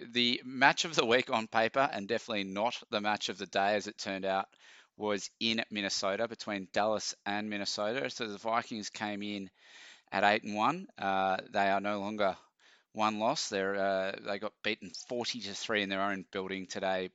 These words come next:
by the Cowboys. Uh, it, it, it was an absolute fizzer of the match. Look, all credit to Dallas, who dominated from start to end, conceding a field goal on the second Minnesota drive of the match and then not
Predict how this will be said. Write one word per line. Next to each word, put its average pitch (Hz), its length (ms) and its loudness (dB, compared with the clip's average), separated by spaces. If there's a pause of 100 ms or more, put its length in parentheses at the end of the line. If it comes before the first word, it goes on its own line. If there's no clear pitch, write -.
by 98 140 2
the 92 80 -2
Cowboys. 95 800 -2 (560)
Uh, 98 340 4 (340)
it, - 140 -12 (220)
it, 117 340 -4 (240)
it 110 60 -6
was 107 160 -2
an 110 60 0
absolute 113 440 0
fizzer 101 380 -2
of 90 80 -4
the 90 80 -8
match. 92 480 -2 (120)
Look, 104 160 -6 (340)
all 123 120 2
credit 107 300 0
to 92 100 -12
Dallas, 107 400 0
who 110 80 -6
dominated 98 560 -2
from - 340 -12
start 101 400 -2
to 98 160 -8
end, 104 380 -6
conceding 95 480 -6
a 92 40 -6
field 101 380 -6
goal 98 420 -2
on 95 200 -8
the 92 220 -8
second 123 440 0
Minnesota 98 400 -4
drive 95 240 -2
of 92 80 -18
the 87 60 -12
match 92 400 -8
and 95 100 -12
then 92 220 -10 (160)
not 95 200 -10